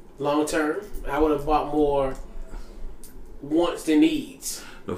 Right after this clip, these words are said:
Speaker 2: the funny thing is, dealing with this, the anchors and, uh, analysts, they look so lost.
Speaker 1: Oh, yeah.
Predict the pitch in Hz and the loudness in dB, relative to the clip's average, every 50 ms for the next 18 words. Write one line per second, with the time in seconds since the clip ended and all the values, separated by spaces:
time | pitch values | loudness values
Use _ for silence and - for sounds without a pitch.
0 | - - - - 90 - - 131 139 143 139 131 - 104 98 95 90 87 87 90 | -8 -8 -4 -4 -4 -2 0 0 0 0 0 0 0 0 0 0 2 0 0 0
1 | 87 82 - 85 80 85 104 107 107 104 98 90 87 - 101 90 90 87 - - | 0 -2 -4 -6 0 4 4 4 6 4 2 2 0 0 0 0 0 0 -2 -6
2 | - - - - - - - - - - - - - - - - - - - - | -6 -6 -8 -8 -8 -8 -10 -10 -10 -12 -12 -14 -14 -16 -16 -16 -18 -18 -18 -16
3 | - - - 101 92 87 87 85 82 76 73 71 62 - - - - - - - | -10 -4 0 4 6 6 6 4 4 0 0 -2 -2 -4 -6 -8 -12 -14 -16 -16
4 | - - - - - - - - - - - - - - - - - - - 95 | -18 -16 -14 -12 -12 -12 -12 -12 -12 -12 -12 -12 -12 -16 -16 -14 -10 -6 -2 -2
5 | 110 117 113 - 107 95 92 90 87 85 82 82 82 82 82 80 78 78 78 78 | -2 -2 0 0 0 2 2 2 0 -2 -4 -8 -10 -10 -8 -8 -8 -8 -8 -8
6 | 78 - - - - - - - - - - - 90 104 113 110 95 90 85 80 | -4 -2 0 0 0 0 -4 -12 -12 -12 -8 -4 0 2 2 2 2 2 2 0
7 | - - - - - - - - 104 117 123 113 90 78 - - - 95 95 98 | -2 -4 -8 -10 -12 -10 -2 2 2 4 4 4 2 2 0 -2 -2 0 0 0
8 | 95 95 92 87 87 - - - - - - - - - - - - - - 277 | 0 0 -2 -2 -2 -4 -4 -4 -4 -6 -8 -16 -16 -18 -18 -16 -12 -4 0 2
9 | 320 370 403 349 - | 6 6 6 6 6